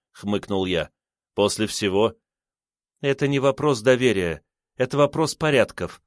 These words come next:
отрезала женщина. "Спасибо за помощь, но я правда дальше сама. Ты же должен участвовать на турнире". Я секунду молча вглядывался в её лицо,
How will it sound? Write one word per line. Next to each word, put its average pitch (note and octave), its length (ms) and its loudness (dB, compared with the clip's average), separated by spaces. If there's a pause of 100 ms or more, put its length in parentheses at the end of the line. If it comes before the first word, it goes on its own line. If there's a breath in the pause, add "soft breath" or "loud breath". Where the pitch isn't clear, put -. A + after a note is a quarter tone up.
(160)
отрезала G2+ 580 0
женщина. E2+ 580 -6 (340)
"Спасибо D3 520 0
за A#2 140 0
помощь, E3+ 460 0 (260)
но G3 140 0
я F3+ 140 4
правда A#2 360 2
дальше C#3+ 320 0
сама. G2+ 420 -2 (540)
Ты D#3 140 0
же C3+ 180 0
должен C3 340 2
участвовать C3 540 2
на C3 100 0
турнире". C#3+ 540 -2 (880)
Я - 240 2
секунду C3+ 520 0
молча G#2 380 0
вглядывался F2+ 680 -2
в E2 40 -12
её E2 280 -4
лицо, B2 460 -2